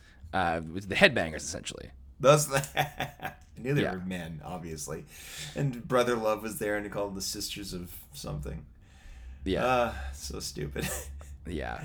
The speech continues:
Speaker 1: Oh, man. Uh,
Speaker 2: I
Speaker 1: so,
Speaker 2: remember
Speaker 1: yeah,
Speaker 2: seeing
Speaker 1: he
Speaker 2: that clip and being like, "What is this?"
Speaker 1: Yeah, it's, it's a baffling experience. Uh,
Speaker 2: <laughs> Truly a baffling experience here at the World Wrestling Federation.
Speaker 1: I'll also say the,
Speaker 2: All right.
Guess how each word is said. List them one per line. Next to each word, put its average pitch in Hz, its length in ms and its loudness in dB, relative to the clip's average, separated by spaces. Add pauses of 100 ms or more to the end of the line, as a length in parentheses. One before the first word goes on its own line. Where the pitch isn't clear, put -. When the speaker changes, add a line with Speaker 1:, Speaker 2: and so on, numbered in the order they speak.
Speaker 1:
Oh, 73 200 0
man. 71 400 -4
Uh, - 40 4
Speaker 2:
I 110 200 8
Speaker 1:
so, 110 100 -2
Speaker 2:
remember 156 160 12
Speaker 1:
yeah, 160 60 12
Speaker 2:
seeing 120 100 12
Speaker 1:
he 202 80 10
Speaker 2:
that 170 100 10
clip 165 280 8
and 131 120 2
being 127 180 4
like, 110 220 2
"What - 140 -2
is 359 180 -4
this?" 381 420 -6 (840)
Speaker 1:
Yeah, 110 220 8
it's, 110 320 4
it's 127 220 6
a 117 80 10
baffling 92 360 6
experience. - 680 -2 (100)
Uh, 110 400 12
Speaker 2:
<laughs> - 1300 6 (360)
Truly 233 220 10
a 208 60 12
baffling 277 380 12
experience 240 420 8
here 127 140 4
at 110 120 0
the 139 60 2
World 131 180 4
Wrestling 123 280 4
Federation. 85 360 -6 (320)
Speaker 1:
I'll 147 120 12
also 269 160 8
say 277 80 10
the, 226 60 12
Speaker 2:
All 196 60 12
right. 127 420 12